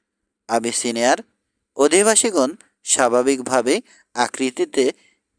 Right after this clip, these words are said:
একরূপ বিশেষ বৈশিষ্ট্যের অধিকারী ছিল, আর বেলালের পিতা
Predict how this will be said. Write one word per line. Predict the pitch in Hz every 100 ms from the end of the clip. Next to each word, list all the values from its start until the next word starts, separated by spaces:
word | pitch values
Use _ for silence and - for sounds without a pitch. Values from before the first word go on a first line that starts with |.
| -
একরূপ | 131 - - 147 175 - _ _ _
বিশেষ | 131 131 139 - 160 180 - _ _ 131
বৈশিষ্ট্যের | 131 123 - 160 - 196 185 -
অধিকারী | 131 131 160 175 156 160 -
ছিল, | - 120 113 - _ _ _ _ _ _ _ _ _ _ _
আর | 120 117 139 110 127
বেলালের | 123 123 120 120 117
পিতা | 120 113 139